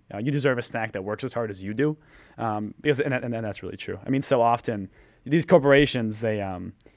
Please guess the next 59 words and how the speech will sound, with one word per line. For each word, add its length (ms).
it, 340
they're 120
just 260
getting 180
everything 220
for 80
the 60
cheapest 440
possible, 440
the 80
cheap-, 300
the 80
cheapest 320
possible 320
price, 560
um, 320
which 100
I 60
actually, 320
there's 220
so 180
much 140
I 60
can 60
go 140
into 220
on 140
that. 340
And 320
you, 160
you 200
get 180
a 80
snack 420
that 220
probably 160
has 160
calories 640
and, 200
but 80
there's 140
no 80
nutrients 500
in 60
it. 100
There's, 140
there's 200
no 120
nutrients. 840
There's 140
no 80
health 300
benefits. 640
It, 200
it's 160
doing 180
the 80
exact 280
opposite. 460